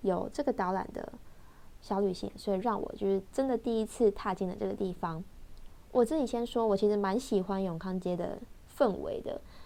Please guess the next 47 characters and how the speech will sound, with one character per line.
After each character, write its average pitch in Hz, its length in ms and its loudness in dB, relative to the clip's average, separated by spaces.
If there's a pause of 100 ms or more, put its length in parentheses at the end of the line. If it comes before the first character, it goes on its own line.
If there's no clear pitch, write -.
(160)
我 202 100 2
觉 208 140 2
得 208 120 2
整 196 200 -2
个 175 120 -2
的 - 300 -4
体 - 140 0
验 233 120 2
感 185 160 -4
受 202 140 0
都 190 140 2
很 165 240 -2
好。 - 240 -2 (680)
但 320 180 0
是 269 600 2 (260)
先 302 180 4
跟 311 120 2
大 302 80 6
家 294 60 4
分 285 140 2
享 214 140 0
这 214 80 4
个 208 80 6
行 180 240 0
程， - 180 0 (320)
因 - 60 -2
为 311 60 4
这 349 80 6
个 339 60 4
行 226 200 0
程 226 240 2
跟 233 300 2
我 190 280 8 (540)
收 - 240 8
藏 202 160 0
那 196 60 2
些 220 120 10
店 196 200 2
家 185 180 0
是 220 120 2
完 185 200 2
全 175 160 0
不 233 140 6
同 - 260 -2
的 - 160 0
一 73 80 0
个 - 340 -4